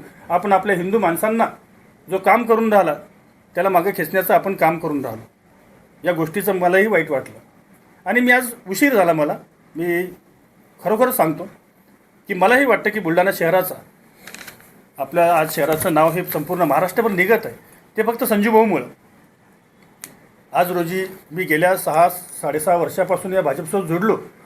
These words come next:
मी माझं कामधंदा पूर्ण बंद करून, संपूर्ण कामधंदा बंद करून, माझं सगळं गुंडाळून मी यांच्यासमोर वाहून घेतलं.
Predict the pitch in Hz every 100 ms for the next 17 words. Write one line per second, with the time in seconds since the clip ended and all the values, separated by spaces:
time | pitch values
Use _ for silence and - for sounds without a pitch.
0 | - - 202 208 185 214 220 190 226 190
1 | 196 233 233 240 220 220 269 285 226 127
2 | - _ _ _ _ _ _ _ _ _
3 | _ _ _ _ _ _ _ _ 185 185
4 | 240 240 220 214 208 214 196 220 233 226
5 | 226 214 190 214 196 220 226 156 - -
6 | 175 220 269 175 - _ _ _ - 175
7 | 220 185 170 220 220 208 220 135 165 240
8 | 196 135 -